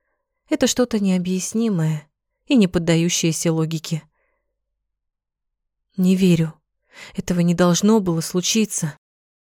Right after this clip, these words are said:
Рассматриваю фотографии, что стоят на каминной полке. Их слишком много,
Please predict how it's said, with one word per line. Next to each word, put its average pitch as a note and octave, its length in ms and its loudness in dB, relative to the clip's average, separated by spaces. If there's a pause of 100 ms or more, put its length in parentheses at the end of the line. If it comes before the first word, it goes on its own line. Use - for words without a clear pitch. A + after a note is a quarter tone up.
(680)
Рассматриваю G#3 720 2
фотографии, E3+ 680 -2
что D#3+ 200 -4
стоят F3+ 420 0
на D#3+ 80 -4
каминной F3 460 0
полке. E3 500 -4 (800)
Их B3 140 -2
слишком A#3 420 0
много, G3+ 480 0